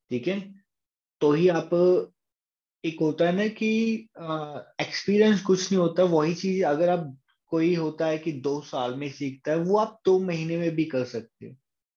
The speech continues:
ठीक है? दो साल की चीज आप दो महीने में cover कर सकते हो, पांच साल की चीज आप छह महीने में cover कर सकते हो,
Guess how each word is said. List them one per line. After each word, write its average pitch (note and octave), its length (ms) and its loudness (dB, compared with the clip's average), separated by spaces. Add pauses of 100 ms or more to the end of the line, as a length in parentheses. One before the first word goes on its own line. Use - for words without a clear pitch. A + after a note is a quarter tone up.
(200)
ठीक C3 140 -10
है? B3 180 -6 (380)
दो D3+ 240 2
साल F#3+ 240 0
की G3+ 160 -8
चीज G#3+ 160 -4
आप A3 100 0
दो D#3 260 -2
महीने F#3+ 280 -2
में G3+ 120 -2
cover G3 260 -2
कर F#3+ 160 -4
सकते F#3+ 340 -6
हो, G#3+ 60 0
पांच D#3+ 340 -2
साल F#3+ 240 -4
की G3+ 140 -8
चीज G3+ 240 -6
आप G#3 160 -2
छह A3 220 0
महीने G3+ 260 0
में F#3 180 2
cover D#3+ 220 2
कर C#3 180 -4
सकते A#2+ 340 -10
हो, - 120 -12